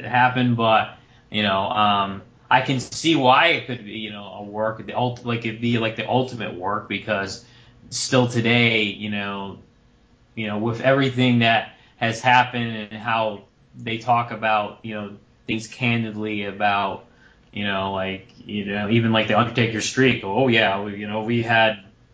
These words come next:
Rock wanted, you know, we wanted Rock to be the guy to beat him. So we had him beat him," you know, so it's like,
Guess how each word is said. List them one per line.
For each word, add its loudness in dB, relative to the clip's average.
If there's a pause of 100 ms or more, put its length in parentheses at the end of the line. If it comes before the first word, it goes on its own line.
Rock 2
wanted, -4
you -6
know, -4
we -6
wanted -4
Rock -2
to -8
be 0
the -2
guy 4
to -2
beat -2
him. -8 (260)
So -8
we 0
had 4
him -2
beat -2
him," -8
you -6
know, -2
so -2
it's -8
like, -2